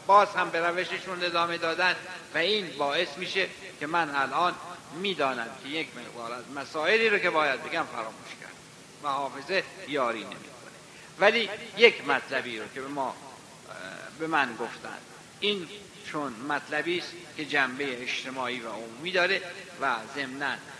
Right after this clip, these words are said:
مراسم حج هم یکی از خصوصیاتش این است که جنبهٔ اجتماعی اون مهم است، جنبهٔ این که تمام ملل شرکت می‌کنن و برادرانه و خواهرانه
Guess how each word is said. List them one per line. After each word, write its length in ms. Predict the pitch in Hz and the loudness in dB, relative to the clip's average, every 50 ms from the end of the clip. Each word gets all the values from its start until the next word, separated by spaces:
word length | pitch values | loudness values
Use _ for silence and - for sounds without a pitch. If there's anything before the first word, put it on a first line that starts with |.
| - - - - | -16 -16 -14 -4
مراسم 600 | 135 143 143 135 123 120 123 143 139 131 120 120 | 0 2 2 2 2 0 -2 -4 -8 -8 -6 -6
حج 320 | 120 117 131 127 - - | -6 -6 -6 -6 -6 -8
هم 260 | 120 117 110 117 135 147 | -8 -8 -8 -10 -4 0
یکی 400 | 170 185 175 - - 127 117 107 | 0 0 0 0 -6 -8 -6 -4
از 220 | 107 120 120 113 - - - - | -4 -4 -4 -6 -8 -12 -12 -12
خصوصیاتش 920 | 135 139 - - 143 139 123 - - 123 131 143 156 165 156 139 127 120 110 - - - - | -12 -12 -10 -10 -12 -12 -12 -12 -12 -6 -2 2 4 4 4 2 0 -6 -8 -8 -10 -10 -4
این 200 | - 208 220 208 | -2 0 2 4
است 420 | 190 175 165 160 151 151 - 165 160 156 151 139 | 6 6 8 6 6 4 0 -4 -6 -8 -8 -4
که 220 | 151 175 196 180 - - 175 196 185 160 - | -2 0 0 0 0 -4 -8 -12 -14 -12 -8
جنبهٔ 440 | - 143 135 127 120 113 110 113 117 117 110 95 85 82 | -4 -2 -2 -2 -2 -4 -6 -8 -8 -8 -8 -8 -8 -6
اجتماعی 720 | 85 - - - - 123 120 127 127 120 117 127 196 190 | -4 -4 -4 -4 -6 -8 -6 -4 -4 -4 -2 4 6 8
اون 200 | 160 131 123 113 | 8 6 6 0
مهم 440 | 101 101 101 101 101 98 90 - - | -4 -6 -6 -8 -8 -10 -10 -10 -10
است، 420 | - - - - - - - - - | -10 -10 -10 -12 -14 -16 -14 -10 -4
جنبهٔ 640 | 135 131 127 127 127 139 151 165 165 160 151 143 120 110 120 117 - - - - - - | -2 -2 -2 -2 -4 -4 -4 -2 0 -2 -2 -2 -4 -8 -12 -14 -14 -16 -16 -16 -12 -10
این 220 | 151 160 147 131 - - | -8 -8 -8 -10 -10 -10
که 220 | 139 135 127 117 - - - - - - - - - - - - - 85 80 - - - - - - - - | -8 -8 -8 -8 -10 -12 -16 -18 -18 -18 -18 -20 -18 -18 -16 -16 -16 -16 -16 -16 -18 -18 -18 -20 -20 -16 -6
تمام 420 | - 147 160 165 175 165 151 135 120 | -2 -2 2 6 8 8 8 6 4
ملل 440 | 113 110 104 107 107 110 110 110 - - - - - - - - - | 0 -4 -6 -6 -4 -4 -4 -4 -4 -8 -10 -10 -12 -12 -12 -8 -6
شرکت 400 | 147 143 143 - 170 190 190 180 - | -4 -4 -2 2 4 4 4 4 0
می‌کنن 440 | 185 180 - 165 165 170 170 165 151 147 - 135 | -4 -6 -4 -2 0 0 0 0 0 -2 -2 -2
و 80 | 135 | -2
برادرانه 920 | 127 - 135 135 135 131 127 123 120 113 120 120 120 117 113 117 123 131 131 | 0 0 0 2 2 2 0 0 -2 -4 -4 -4 -4 -4 -6 -6 -8 -6 -6
و 140 | 123 113 | -6 -6
خواهرانه 800 | 110 - 123 120 120 117 120 123 123 123 127 143 175 196 196 | -6 -8 -8 -8 -6 -6 -6 -6 -6 -8 -6 -2 0 2 2